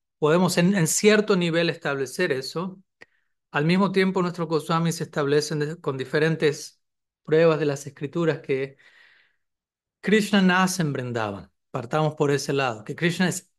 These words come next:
el hijo de Nanda y Yashoda literalmente, no, no un hijo adoptivo, no un hijo, eh, no de sangre, digámoslo así, ¿no? Y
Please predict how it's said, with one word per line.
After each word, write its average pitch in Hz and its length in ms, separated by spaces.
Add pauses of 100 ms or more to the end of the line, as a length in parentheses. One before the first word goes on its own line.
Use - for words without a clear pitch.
el 147 180
hijo 175 300
de 156 80
Nanda 143 300
y 143 60
Yashoda 139 460
literalmente, 131 1000
no, 147 260
no 151 180
un 160 100
hijo 151 260
adoptivo, 131 600
no 127 140
un 131 100
hijo, 127 480 (600)
eh, 123 200
no 143 280
de 139 100
sangre, 131 460
digámoslo 120 420
así, - 360 (380)
¿no? - 280
Y 135 480